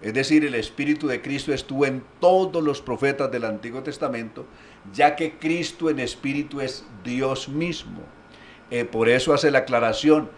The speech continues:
en su cuerpo mortal murió por nosotros, pero en su espíritu es inmortal, porque en su espíritu es Dios. Entonces, se refería al Espíritu de Cristo que alentaba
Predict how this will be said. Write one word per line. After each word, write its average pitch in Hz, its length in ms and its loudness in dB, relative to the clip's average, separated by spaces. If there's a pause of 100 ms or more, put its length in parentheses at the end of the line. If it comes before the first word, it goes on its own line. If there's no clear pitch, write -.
(220)
en 123 240 -2
su 123 240 -8
cuerpo 190 760 2
mortal 143 760 2 (300)
murió 131 480 -4
por 123 160 -6
nosotros, 120 680 -6 (280)
pero 156 320 6
en 139 120 2
su 135 140 -8
espíritu 160 720 -2 (320)
es 117 240 -6
inmortal, 120 680 0 (220)
porque 123 260 -4
en 110 80 -4
su 110 140 -6
espíritu 117 500 -4
es 107 100 2
Dios. 135 380 2 (460)
Entonces, 151 600 4 (500)
se 156 180 6
refería 156 720 6 (240)
al 139 220 6
Espíritu 190 680 0
de 147 140 4
Cristo 156 520 4 (360)
que 143 180 4
alentaba 143 1040 6